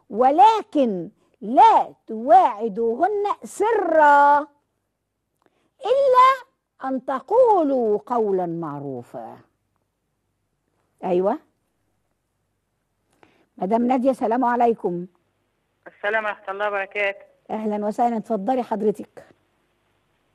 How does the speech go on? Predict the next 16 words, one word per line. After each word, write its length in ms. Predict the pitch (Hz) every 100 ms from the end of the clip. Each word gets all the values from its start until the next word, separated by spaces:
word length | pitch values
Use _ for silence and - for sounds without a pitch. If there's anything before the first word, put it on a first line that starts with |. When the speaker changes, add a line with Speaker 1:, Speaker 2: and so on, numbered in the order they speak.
| _ _ _ _ _ _ -
Speaker 1:
اتفضلي 500 | 196 240 208 269 294
يا 40 |
مدام 220 | 254 233
Speaker 2:
آه، 80 | 208
Speaker 1:
نادية. 260 | 220 202 185
Speaker 2:
السلام 240 | 214 220
عليكم. 540 | 202 208 220 214 175 180 _ -
Speaker 1:
عليكم 380 | 208 262 285 247
السلام 420 | - 220 254 294
ورحمة 320 | 254 240 247 220
الله 240 | 240 262
وبركاته. 640 | 254 233 233 262 262 - 185 _ _ _ _ _ _ _ _ _ _ _ _ _ _ _ _ 392
Speaker 2:
الدكتورة 260 | 196 190
Speaker 1:
اتفضلي. 320 | 196 208 285 208
Speaker 2:
بتكلم، 240 | 233 233
دكتورة 320 | 214 - 226